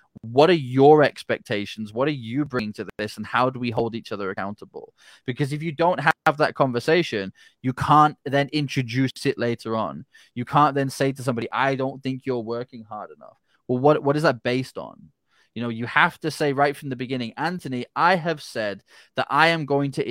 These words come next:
interview five prospective clients every single week, and I'm expecting to bring on two or three of those clients. What you have said is that you are going to edit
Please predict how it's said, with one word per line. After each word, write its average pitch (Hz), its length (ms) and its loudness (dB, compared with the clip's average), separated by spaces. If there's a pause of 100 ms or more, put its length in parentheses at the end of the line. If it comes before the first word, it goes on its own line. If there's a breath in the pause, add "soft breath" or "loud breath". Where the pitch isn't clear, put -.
interview 107 480 -8 (200 soft breath)
five 156 540 2
prospective - 640 -4
clients 117 520 -6
every 139 320 -4
single 127 380 -4
week, 110 320 -6
and 117 100 -2
I'm 117 180 0
expecting 117 560 -4
to 127 100 -6
bring 117 260 -2
on 117 140 -2
two 131 280 -6
or 123 80 -2
three 120 280 -8
of 110 120 -6
those 104 240 -6
clients. 87 480 -12 (320 soft breath)
What 135 240 0
you 185 280 -2
have 143 260 0
said 110 380 -4 (240 soft breath)
is 131 180 0
that 143 160 2
you 151 300 0
are 151 120 4
going 143 320 0
to - 240 -6
edit 147 460 0